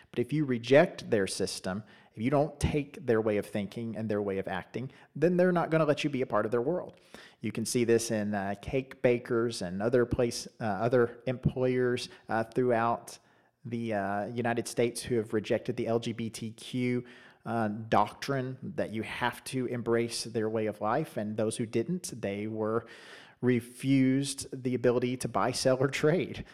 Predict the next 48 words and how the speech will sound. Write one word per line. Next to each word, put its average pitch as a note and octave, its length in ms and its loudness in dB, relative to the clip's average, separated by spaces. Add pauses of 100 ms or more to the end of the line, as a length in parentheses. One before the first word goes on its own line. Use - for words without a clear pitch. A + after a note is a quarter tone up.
(120)
uh, F#2+ 260 -2
in A2+ 140 -2
a G2 80 -2
sense, - 540 -6
you G2 80 -6
know, G2 80 -10
symbolically B2 600 4
speaking, G2 460 -6
metaphorically A#2 580 0
speaking. - 440 -12 (180)
They A2+ 120 2
were A2+ 140 2
no A#2 200 4
longer B2+ 420 2
allowed A2+ 380 2
to - 160 -4
operate G#2+ 720 -2
as A2 180 -4
a G#2 60 -4
business. - 720 -4 (280)
Now, F2+ 100 -4
the F#2 60 -4
Supreme A2 380 -2
Court A#2+ 240 4
has A#2+ 100 2
upheld B2+ 380 0
some B2+ 160 -4
of A#2+ 60 -2
those B2 160 0
decisions, C3+ 640 -6
and G2+ 260 -8
they G#2 180 -4
have A2+ 260 -6
torn A#2 240 -4
down C#3 240 4
some D3+ 160 0
of C#3+ 80 2
those C#3+ 160 2
decisions, D3 580 -2
but - 160 -6
the A2+ 80 -10
fact C#3 320 2
is C3 80 -2
the A#2 140 -2
world B2+ 360 4
is A2+ 220 -4
trying A2+ 720 -4
desperately A2 720 -4